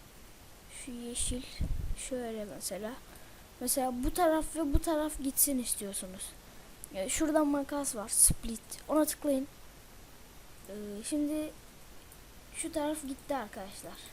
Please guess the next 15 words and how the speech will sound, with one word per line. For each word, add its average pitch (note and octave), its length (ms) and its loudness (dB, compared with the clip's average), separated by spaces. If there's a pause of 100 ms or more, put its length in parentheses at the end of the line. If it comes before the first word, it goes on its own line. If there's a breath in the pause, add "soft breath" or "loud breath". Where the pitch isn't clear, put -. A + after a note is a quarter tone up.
(240)
Bu B3+ 140 -8
taraf B3 240 -8 (100)
gitti. - 320 -12 (1400)
Ee, A3 140 -8 (100)
bunu C#4 200 2
getirip C#4 440 -4 (800)
yine B3 260 -4
buraya A#3 380 -6 (120)
atıp, C4 340 -4 (1600)
ee, G#3 40 -10 (1900)
oldu C#4+ 340 2
ya, A#3 220 0
aynen A#3+ 260 -4
oldu C4 320 0
arkadaşlar. B3 560 -4